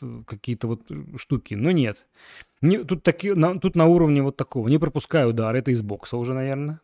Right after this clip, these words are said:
полезно. На внезапные выпады соперников, в скобочках в бизнесе конкурентов, ну, если вдруг кто не понял, ну, связь внезапная, нужно с-, своевременно реагировать. Такое вот неожиданное утверждение.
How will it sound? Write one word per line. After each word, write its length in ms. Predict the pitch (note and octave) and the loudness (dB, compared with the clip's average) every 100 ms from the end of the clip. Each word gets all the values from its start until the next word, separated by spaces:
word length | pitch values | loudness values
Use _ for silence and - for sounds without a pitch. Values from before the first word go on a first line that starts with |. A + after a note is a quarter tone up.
| - | -2
полезно. 500 | C3+ C#3 C3 C#3+ C#3 _ _ _ _ _ _ _ _ _ _ _ | 2 2 0 -8 -12 _ _ _ _ _ _ _ _ _ _ _
На 100 | C3+ | 2
внезапные 540 | F3 F3 G3 G3 F3 F3+ | 4 4 0 0 0 0
выпады 380 | E3 E3 D#3 | 0 -2 -4
соперников, 760 | C#3+ D3 F#3+ F#3+ C3+ - G2 - _ _ _ _ | -4 -4 -4 -4 -4 -6 -12 -18 _ _ _ _
в 60 | |
скобочках 440 | - C3+ A#2+ - A2 | -10 -6 -6 -4 -4
в 40 | |
бизнесе 340 | G2+ A2+ G#2 - | -4 -4 -4 -6
конкурентов, 600 | A2+ G#2 A2 F#2+ F#2+ - | -6 -4 -4 -6 -12 -6
ну, 80 | B2+ | -2
если 180 | B2+ B2 | -2 -4
вдруг 220 | A#2+ A#2+ | -6 -8
кто 120 | - | -4
не 100 | A2+ | -4
понял, 320 | A2+ A2 G2+ G2+ | -4 -6 -8 -10
ну, 280 | A2 G2 G2 _ _ _ | -10 -10 -14 _ _ _
связь 480 | - A2 G2 - _ _ _ _ | -10 -10 -10 -18 _ _ _ _
внезапная, 640 | B2+ B2+ A#2 A#2 - G#2+ | -2 0 0 -2 -6 -8
нужно 320 | A#2+ D#3+ D3+ | -4 -2 -2
с-, 240 | C3+ - - _ _ | -4 -6 -12 _ _
своевременно 560 | - D3 D3 D#3 D3 C3 | -4 2 2 4 2 2
реагировать. 720 | B2+ C3 A#2 A#2+ G2+ - - _ _ _ _ | 0 0 -2 -4 -8 -14 -20 _ _ _ _
Такое 260 | - - A#2+ | -10 -4 -4
вот 180 | G#2+ - | -4 -6
неожиданное 540 | A2+ G#2+ G#2 G#2+ G#2 | -6 -4 -6 -6 -6
утверждение. 600 | G#2 A2+ G#2 G#2 F#2+ F#2+ | -8 -10 -8 -8 -8 -12